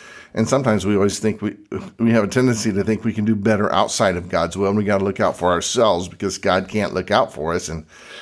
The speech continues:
that didn't turn out to be true for them. And then so Naomi, Naomi says to her daughter-in-laws, "Well, girls, um, I'm going back. Y'all stay here. I'm gonna miss you." But my daughter-in-laws and, uh, Naomi, it's like she, she kissed her, but Naomi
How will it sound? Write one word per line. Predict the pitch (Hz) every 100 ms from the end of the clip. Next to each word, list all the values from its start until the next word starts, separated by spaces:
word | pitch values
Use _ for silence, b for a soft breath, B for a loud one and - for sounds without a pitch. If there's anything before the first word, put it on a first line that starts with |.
| B
that | - 123
didn't | 123 98
turn | - 110
out | 98 87
to |
be | 95
true | - 123 107
for | 95
them. | 95 117 98
And | 82 104
then | 110
so | 110 107
Naomi, | 101 104 131 113 113 113 -
Naomi | 107 101 107 147 110
says | 110 95 95 95
to | - 104
her | 98
daughter-in-laws, | 92 107 117 92 95 98
"Well, | 98 110 110
girls, | 107 110 113 110
um, | 87 90 90 90 - b b b b
I'm | 92 113
going | 110 117 110
back. | 110 95 90
Y'all | 98 95
stay | 92 107 104
here. | 101
I'm | 95
gonna | 101 101
miss | 104 101 -
you." | 90 87 85
But | 82 82
my | 85
daughter-in-laws | 90 90 87 85 85 90 87
and, | 82 87
uh, | 82 82
Naomi, | 87 95 98 107
it's | 101 -
like | - 78 -
she, | - 98 -
she | -
kissed | 101 107 101
her, | 117
but | 107 92 92
Naomi | 143 208 151 123 131